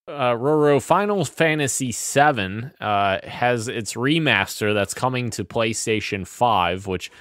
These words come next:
I believe they announced that since we last had our podcast, um, which that looks very visually good. They're doing a lot of enhancements to it. Um, seems to be a full-fledged upgrade. And they also announced that,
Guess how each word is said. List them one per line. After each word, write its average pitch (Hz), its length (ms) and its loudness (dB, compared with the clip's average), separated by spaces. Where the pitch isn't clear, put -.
I 104 60 -6
believe 127 280 0
they 123 140 2
announced 107 360 -4
that 98 260 0
since - 360 -8
we 92 240 -8
last 90 520 -4
had 85 120 -4
our 82 120 -4
podcast, 82 800 -8
um, 92 500 -4
which 107 260 -6
that 107 280 -2
looks - 460 -8
very 107 340 -2
visually 92 500 -4
good. 92 420 -4
They're 92 200 -4
doing 98 280 -6
a 87 80 -6
lot 95 260 0
of 98 100 -4
enhancements 90 720 -10
to 82 200 -8
it. 98 180 -6
Um, 85 380 -8
seems 104 300 -8
to 107 80 -2
be 98 120 2
a - 60 0
full-fledged 104 720 -4
upgrade. 92 500 -8
And 110 80 -8
they 110 100 2
also 139 320 2
announced 110 400 -2
that, 98 320 0